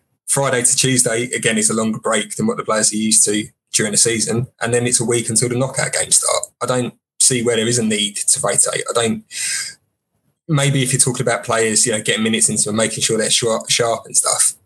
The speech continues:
yeah, grand, bring them off the bench. But this whole idea of rotating your starting eleven, um, and it goes back to what I said earlier about, you know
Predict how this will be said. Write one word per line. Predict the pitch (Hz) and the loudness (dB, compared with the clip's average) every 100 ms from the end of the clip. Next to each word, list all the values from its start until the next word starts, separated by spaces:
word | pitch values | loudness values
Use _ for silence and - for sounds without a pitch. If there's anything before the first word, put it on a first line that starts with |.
| _ _ _ _ - | _ _ _ _ -4
yeah, | 123 110 | -2 -2
grand, | - 110 104 | -2 -2 -2
bring | 113 | 0
them | 110 | 0
off | 110 | -2
the | - | -2
bench. | 120 110 - | -2 -2 -2
But | 123 117 - | 0 0 0
this | 123 | -2
whole | 123 120 | 0 0
idea | 110 113 110 | 0 0 -2
of | |
rotating | 110 110 117 110 104 | 0 0 0 -2 0
your | |
starting | 104 117 104 104 | 0 2 -2 0
eleven, | 113 113 107 - - - - - - | 0 0 -2 -4 -4 -4 -6 -10 -2
um, | 113 113 | 0 0
and | 120 | 0
it | 123 | 0
goes | 127 123 | 0 0
back | 123 | 0
to | - | 0
what | 127 | 0
I | |
said | - 113 | 0 2
earlier | 117 117 104 | 0 0 -4
about, | 101 107 107 - | -4 -2 -2 -2
you | |
know | 123 | -4